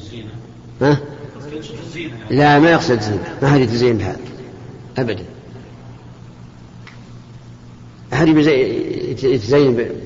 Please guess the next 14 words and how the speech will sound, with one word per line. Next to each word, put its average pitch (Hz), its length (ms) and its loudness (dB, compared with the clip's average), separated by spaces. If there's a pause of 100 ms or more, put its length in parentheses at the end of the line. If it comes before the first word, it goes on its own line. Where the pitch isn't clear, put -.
(960)
بالنظارة 131 360 2
السوداء؟ 127 560 -4 (1700)
أبدًا. 120 300 -6 (880)
ها؟ 143 280 2 (3750)
لا، 294 180 -6
أنا، 139 360 -6
أنا 302 140 2
على 156 120 0
الإنسان 180 300 2
ما 180 120 6
بيعرف 160 320 2
عيونه 147 260 2
ف-، 107 260 -4
فقط، 117 220 -6